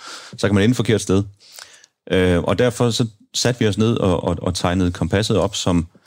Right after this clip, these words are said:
et kompas, der var baseret på, øh, at tillid er det alt afgørende for en fremtid. Og der har vi så designet, øh, alle mulige, øh, komponenter i det, hvor purpose, altså det, som er, er formålet for, hvad vi nu prøver på at gøre,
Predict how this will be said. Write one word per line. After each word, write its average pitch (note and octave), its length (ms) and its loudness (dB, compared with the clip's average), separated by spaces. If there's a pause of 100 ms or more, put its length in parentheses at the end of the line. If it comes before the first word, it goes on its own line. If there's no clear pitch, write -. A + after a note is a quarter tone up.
(260)
et - 400 -2 (240)
kompas, G#2+ 460 -2
der G#2 80 2
var G2 80 2
baseret G2+ 400 0
på, A2+ 360 0
øh, E2+ 500 2
at F#2 140 -2
tillid C3+ 420 2
er F2+ 160 2 (180)
det F2+ 260 0
alt - 260 -2 (160)
afgørende F#2 440 0
for G2+ 340 -2 (240)
en F2 120 0
fremtid. E2+ 480 -2 (640)
Og E2+ 80 0
der G#2 60 0
har A2 80 2
vi F#2 80 -4
så G#2+ 140 0
designet, G2 760 0
øh, D#2 500 0 (120)
alle G#2 220 2
mulige, F#2 440 2
øh, C2+ 360 -2 (400)
komponenter A2 440 0
i G2 60 2
det, A2 200 0 (420)
hvor F2+ 220 0
purpose, A2 480 0 (540)
altså D2+ 180 -2
det, E2 180 -2
som D#2+ 200 -2
er, D#2+ 120 0 (100)
er E2+ 100 -2
formålet G2 500 2
for, F2 140 -2
hvad F2 160 2
vi E2+ 120 -2
nu E2+ 120 2
prøver G#2+ 220 0
på F2 120 -2
at D#2 80 -2
gøre, A2+ 240 2